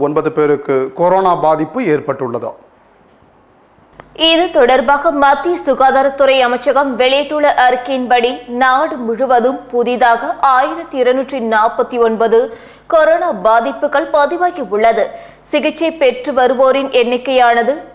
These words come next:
Speaker 2: ஏழாயிரத்தி தொள்ளாயிரத்தி இருபத்தி ஏழாக உயர்ந்துள்ளது. கர்நாடகா மற்றும் குஜராத்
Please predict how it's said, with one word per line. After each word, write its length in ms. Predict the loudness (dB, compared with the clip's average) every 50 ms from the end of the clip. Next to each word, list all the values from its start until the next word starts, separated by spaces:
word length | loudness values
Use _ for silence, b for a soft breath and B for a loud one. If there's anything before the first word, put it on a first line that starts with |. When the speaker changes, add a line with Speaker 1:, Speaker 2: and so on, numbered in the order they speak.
| 0 2
Speaker 2:
ஏழாயிரத்தி 500 | 2 4 4 4 2 2 0 0 -2 -6 -6 -2 0
தொள்ளாயிரத்தி 500 | 2 2 4 2 2 0 -2 -4 -8 -8 -4 -4
இருபத்தி 360 | -2 -2 -4 -6 -8 -6 -2 0 2 2
ஏழாக 320 | 2 0 -2 -4 -6 -6 -2 -2
உயர்ந்துள்ளது. 500 | -2 -2 -2 -2 0 2 2 2 2 0 -4 B B B B B B 0
கர்நாடகா 600 | 2 2 2 2 0 0 0 0 0 -2 0 0 0 2
மற்றும் 300 | 0 0 0 -4 -8 -8 -6 -4
குஜராத் 460 | -4 -2 0 2 2 2 2 0 0